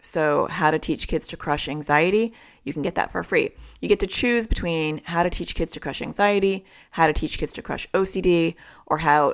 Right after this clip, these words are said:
um, to crush social anxiety. Like, those are my three meat and potatoes courses. They're, like, the foundational. And I always tell parents, "Take that foundational course before you take any of my others,"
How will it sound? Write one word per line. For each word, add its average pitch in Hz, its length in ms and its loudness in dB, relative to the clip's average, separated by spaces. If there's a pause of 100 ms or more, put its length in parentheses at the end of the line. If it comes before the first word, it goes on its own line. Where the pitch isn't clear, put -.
(140)
um, 131 340 -2
to - 80 -6
crush - 300 -4
social 151 400 0
anxiety. 120 500 -4
Like, - 140 -4
those 175 180 2
are 202 60 -2
my 175 120 -2
three 165 600 0 (240)
meat 180 220 -2
and 175 100 -4
potatoes 151 500 2
courses. - 640 -4 (280)
They're, 160 180 2
like, 143 160 2
the 151 60 -2
foundational. - 1000 -2 (380)
And 170 100 2
I 151 60 4
always 175 400 4
tell 147 160 2
parents, - 340 0
"Take 190 460 2 (260)
that 151 320 4
foundational 147 540 -2
course - 260 -4
before - 220 -4
you - 80 -2
take 131 180 -4
any 139 140 -4
of 139 80 -6
my 139 160 -4
others," 170 440 4